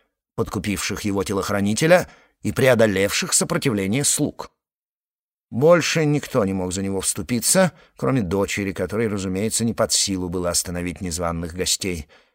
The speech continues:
Эти неизвестные сожгли все наличествовавшие экземпляры рукописи Д'Агюстина — а его самого связали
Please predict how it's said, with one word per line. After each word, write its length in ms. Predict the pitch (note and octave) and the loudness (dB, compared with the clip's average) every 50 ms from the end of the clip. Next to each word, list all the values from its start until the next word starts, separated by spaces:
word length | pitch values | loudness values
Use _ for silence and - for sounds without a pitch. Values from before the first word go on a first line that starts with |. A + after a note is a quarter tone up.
| _ _ _ _ _ _ _ _ | _ _ _ _ _ _ _ _
Эти 200 | - A#2+ - E3 | 0 2 2 4
неизвестные 800 | F3 F3 F3 E3+ A2+ C#3+ F3 F3+ E3 - - F3 F3 E3 C#3+ - - - - _ _ _ | 2 4 4 4 4 6 6 6 6 6 4 2 2 2 0 0 -4 -14 -20 _ _ _
сожгли 420 | - - D#3 C#3 A#2 B2 D#3+ D#3+ D3 | 2 4 4 4 4 2 2 2 2
все 240 | - - - D#3 | 2 4 4 4
наличествовавшие 840 | A#2+ A2+ A#2 A#2 G#2+ - A2 - - A#2 G#2+ G2+ - - A2 G#2 G2+ | 4 4 2 0 0 -2 -2 -2 0 0 0 0 -2 -2 -2 -2 -2
экземпляры 540 | F#2+ F#2+ G2+ G#2 G2 G2+ A#2+ A2+ G#2 G#2 G#2 | -2 -2 -2 -2 0 2 4 4 4 4 4
рукописи 440 | G2+ G#2+ F#2+ G#2+ F#2 E2+ - - G2+ | 2 0 -2 -4 -6 -4 -4 -4 -2
Д'Агюстина — 680 | F2 F#2+ F2+ G2 G2+ - - - F#3 G3 G3 G3 D#3 - - - _ _ _ _ _ _ _ | -2 -4 -2 -2 -2 0 0 2 2 4 4 4 4 2 -4 -18 _ _ _ _ _ _ _
а 160 | _ G2 G#2 | _ -2 0
его 180 | A2 A#2 C#3 D3+ | 2 2 4 4
самого 420 | - - C#3 C#3+ C#3 C#3 D3+ D#3+ | 2 2 4 4 4 6 6 6
связали 840 | - - - B2 C#3 C#3+ A2 F#2+ A2+ B2+ C3+ C#3+ D3+ E3 D#3+ A2+ | 4 4 2 2 0 2 2 4 4 6 6 4 4 2 0 0